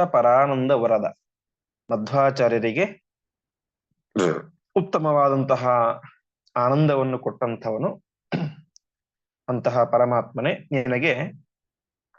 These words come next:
ಒಂದೇ ನಮಸ್ಕರಿಸ್ತಾ ಇದ್ದೇನೆ ಎಂಬುದಾಗಿ ಆಚಾರ್ಯರು ನಮಸ್ಕರಿಸ್ತಾ ಇದ್ದಾರೆ. ಒಟ್ಟು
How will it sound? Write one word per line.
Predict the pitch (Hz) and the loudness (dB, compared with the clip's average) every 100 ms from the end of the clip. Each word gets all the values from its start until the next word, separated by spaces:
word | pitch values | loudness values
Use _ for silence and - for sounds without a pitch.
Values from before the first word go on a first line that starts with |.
| _ _ _ _ _ - | _ _ _ _ _ -2
ಒಂದೇ | 143 135 123 113 104 - | 0 2 2 2 -2 -6
ನಮಸ್ಕರಿಸ್ತಾ | 131 135 135 127 113 - 117 | -4 -2 -2 -4 -6 -4 -2
ಇದ್ದೇನೆ | 110 107 110 113 | -2 -4 -8 -10
ಎಂಬುದಾಗಿ | 113 110 117 135 208 _ _ _ _ _ _ _ _ _ _ _ _ 131 | -12 -10 -8 -8 -10 _ _ _ _ _ _ _ _ _ _ _ _ -4
ಆಚಾರ್ಯರು | 135 139 113 113 143 131 131 _ _ _ _ _ | -2 0 2 2 0 -2 -6 _ _ _ _ _
ನಮಸ್ಕರಿಸ್ತಾ | 127 120 123 113 - 123 | -4 -4 -4 -6 -6 -8
ಇದ್ದಾರೆ. | 113 110 123 | -6 -4 -2
ಒಟ್ಟು | 156 135 - | -2 -2 -4